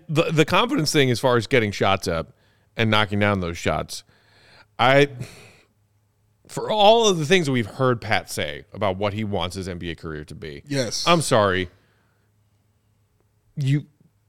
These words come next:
Speaker 1: you have to have more confidence regardless of whether or not you're starting or coming off the bench. You just do.
Speaker 2: Yeah, you got to.
Speaker 1: Um,
Speaker 2: Agreed.
Speaker 1: with the w-,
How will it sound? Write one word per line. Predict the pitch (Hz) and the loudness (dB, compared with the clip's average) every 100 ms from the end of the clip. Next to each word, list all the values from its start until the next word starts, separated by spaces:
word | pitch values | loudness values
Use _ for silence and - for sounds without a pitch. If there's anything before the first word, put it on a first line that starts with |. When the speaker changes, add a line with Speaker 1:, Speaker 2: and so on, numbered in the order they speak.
| - 127 _ _ - | -20 -20 _ _ -16
Speaker 1:
you | 113 151 | 2 4
have | 139 131 131 - | 4 4 0 -2
to | 139 | -2
have | 117 110 104 | 0 2 0
more | 110 | -2
confidence | 101 104 101 104 98 98 - - | -2 -2 -2 -2 -2 -4 -8 -8
regardless | 120 101 117 110 107 104 | -6 2 4 4 0 -2
of | |
whether | 107 107 | 2 2
or | 101 | 2
not | 98 | 0
you're | 95 | -2
starting | 113 110 104 | 0 0 0
or | 101 | -2
coming | 120 120 | -2 0
off | 123 123 | 0 0
the | |
bench. | 131 151 110 - | 2 2 2 -6
You | 123 143 | 0 2
just | 135 139 110 | 4 4 2
do. | 120 87 113 - | 0 0 -2 -8
Speaker 2:
Yeah, | 123 95 - _ 110 | -8 -8 -12 _ -12
you | 117 | -10
got | 107 | -8
to. | - 90 | -6 2
Speaker 1:
Um, | 143 135 127 117 - _ _ _ _ | 4 4 2 -2 -10 _ _ _ _
Speaker 2:
Agreed. | 175 160 - _ _ _ _ _ - | -6 -4 -6 _ _ _ _ _ -6
Speaker 1:
with | 151 165 151 - - - | 4 6 6 0 -16 -8
the | 143 160 147 143 131 - _ _ 147 | 2 6 6 6 4 -2 _ _ -14
w-, | 143 143 | -6 -4